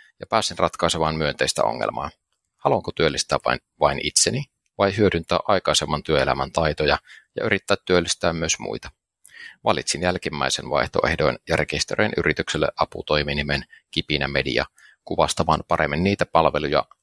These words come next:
joita halusin tarjota valtakunnallisesti. Samalla ryhdyin kokoamaan kumppaniverkostoa jakamaan kasvavaa työmäärää. Onneksi ne löysin ympärilleni osaavia ja motivoituneita kavereita,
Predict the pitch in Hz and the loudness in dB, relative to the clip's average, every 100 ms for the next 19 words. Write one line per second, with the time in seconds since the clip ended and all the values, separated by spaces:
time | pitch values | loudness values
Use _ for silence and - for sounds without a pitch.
0 | - 87 73 69 92 107 - 87 73 71 | -2 4 4 4 2 2 0 0 -2 -2
1 | 62 64 62 60 - - 65 60 - - | -2 0 -2 -4 -6 -6 -2 -4 -4 -4
2 | - - _ _ _ _ _ _ _ _ | -4 -6 _ _ _ _ _ _ _ _
3 | _ _ _ _ _ - - - - - | _ _ _ _ _ -20 -20 -20 -20 -20
4 | _ _ _ _ - 120 127 87 80 87 | _ _ _ _ 0 2 4 2 2 2
5 | 85 85 82 87 82 80 - 107 - 65 | 2 2 2 4 4 2 2 0 2 0
6 | 58 65 - - - 65 - 85 80 73 | 2 0 2 -2 2 0 0 -2 2 2
7 | 73 71 76 - 87 87 - 78 - 62 | 2 0 0 -2 2 2 4 2 2 2
8 | 60 71 67 - _ - _ - 90 80 | 0 0 -2 -4 _ -20 _ -2 0 0
9 | - 73 71 71 71 - - 82 - 76 | 0 0 2 2 4 2 0 -2 0 0
10 | 67 71 71 73 80 80 87 - - 76 | 0 0 2 2 2 2 2 0 0 -2
11 | 82 82 82 73 - 65 58 - 85 82 | 0 -2 0 0 0 -2 -2 0 2 4
12 | 82 82 | 2 0